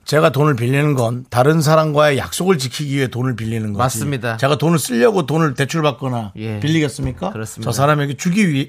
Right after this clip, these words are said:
Speaker 1: 주기로 약속했으니까 최대한 돈을 마련하는 거죠.
Speaker 2: 네.
Speaker 1: 어떻습니까? 이렇게 얘기하면서 좀 여러분 그
Speaker 2: 수긍이
Speaker 1: 아,
Speaker 2: 됩니다.
Speaker 1: 되게 멋지지 않습니까?
Speaker 2: 윤정수 씨.
Speaker 1: 예.
Speaker 2: 그렇습니다. 우리 모두
Speaker 1: 제가 파산을 한 이유는
Speaker 2: 예.
Speaker 1: 나는 약속을 지켰고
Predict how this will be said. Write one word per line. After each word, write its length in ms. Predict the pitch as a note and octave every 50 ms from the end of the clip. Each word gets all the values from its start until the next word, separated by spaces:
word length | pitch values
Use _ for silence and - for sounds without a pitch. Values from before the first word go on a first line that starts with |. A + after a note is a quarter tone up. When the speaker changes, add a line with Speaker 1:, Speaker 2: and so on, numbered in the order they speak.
| -
Speaker 1:
주기로 380 | - D#3+ E3 D#3+ G3+ G#3+ G3 E3+
약속했으니까 840 | - - - D#3 D3 B2+ - C#3 C3+ C3+ B2 B2+ - F3 F#3+ F#3+ _ _ - - _
최대한 400 | - - E3 D#3+ E3 E3+ D#3+ B2+
돈을 180 | B2+ C3 C#3 B2+
마련하는 460 | A2+ G#2+ G#2+ B2+ C3 C3 A#2 G#2 -
거죠. 140 | - - G#2+ G#2 A2+
Speaker 2:
네. 300 | A2 G#2+ G#2 G#2+ A2+ A2 A2 - -
Speaker 1:
어떻습니까? 500 | E3 C3 D#3 C#3+ F3+ F#3+ F3 B2+ - C3+
이렇게 240 | F3 F#3 - - G#3
얘기하면서 680 | G#3+ G#3 A#3 A#3 A#3 A#3 F#3 G#3+ G3+ E3 C3+ - _ -
좀 260 | - A3 G#3 F#3 E3+
여러분 400 | D#3 E3+ F#3 E3+ E3 D3+ C3 -
그 140 | C3+ F3 F3
Speaker 2:
수긍이 380 | - - A3 B3 C4 B3+ B3
Speaker 1:
아, 20 | G#3+
Speaker 2:
됩니다. 460 | G#3 F#3+ F3+ F3 D#3 D#3 C#3 B2+ - -
Speaker 1:
되게 160 | - G#3 A3
멋지지 320 | F3 D3+ - - A#3+ B3 B3
않습니까? 460 | G3 D3 - G3 G3+ F3 B2 A#2+ F3+ G3+
Speaker 2:
윤정수 180 | A#3 A#3 -
씨. 100 | - C3+ B2 A#2 A#2
Speaker 1:
예. 340 | A#2 B2+ C#3 C3+ B2 A2+ G#2+ -
Speaker 2:
그렇습니다. 400 | - B2+ B2 - - B2+ A#2+ B2
우리 120 | C3+ C#3+
모두 520 | C#3+ C#3+ E3+ E3 D#3+ E3 F3 F#3 E3+ B2+ G#2+ -
Speaker 1:
제가 200 | F#3 G#3+ A#3 A#3
파산을 420 | - - A3+ G#3 C4 C4+ C4 A#3+
한 140 | B3 B3 A#3
이유는 440 | A3+ A#3+ C4 C#4 C4+ A3 - - - A#2
Speaker 2:
예. 320 | B2 A#2 B2+ D3+ E3+ D#3 - _ _ _ _ -
Speaker 1:
나는 320 | C#3+ F3+ A#3+ D4 D#4+ D#4 D4+
약속을 380 | C#4+ - - D#4 C#4 C#4+ C4
지켰고 680 | - F3 - A#3+ C#4 A#3+ - D#4 D4 D4+ D#4 F4+ -